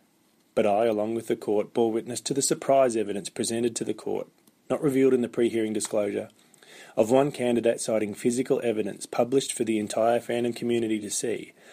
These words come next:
of a teenage fan so entrenched in Phantom lore, so dedicated in his collecting and devouring of adventures of our purple-clad hero. He not only noticed an error in continuity, not only took the time to verify his suspicion through research,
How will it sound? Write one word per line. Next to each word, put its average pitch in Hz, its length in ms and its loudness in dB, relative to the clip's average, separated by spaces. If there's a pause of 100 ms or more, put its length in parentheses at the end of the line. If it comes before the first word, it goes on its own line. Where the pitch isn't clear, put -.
(280)
of 98 80 -4
a 104 60 -2
teenage 131 480 0
fan 98 400 -10 (240)
so 120 380 0
entrenched 139 520 -2
in 113 120 -4
Phantom 101 400 -8
lore, - 280 -12 (300)
so 135 300 2
dedicated 107 600 -2
in 101 80 -6
his 95 160 -6
collecting 98 500 -8
and 95 140 -8
devouring 98 600 -2
of 92 100 -8
adventures 95 460 -8
of 92 160 -6
our 95 100 -4
purple-clad 92 560 -10
hero. - 380 -10 (720)
He 113 120 2
not 120 160 6
only 143 280 4
noticed 104 360 -2
an 98 80 -2
error 95 220 -2
in 90 100 -8
continuity, 95 720 -10 (580)
not 120 140 4
only 143 240 4
took 113 180 -6
the 110 80 0
time 107 260 -4
to 110 120 -2
verify 107 540 2
his - 160 -12
suspicion 101 500 -6
through 196 240 -4
research, - 640 -6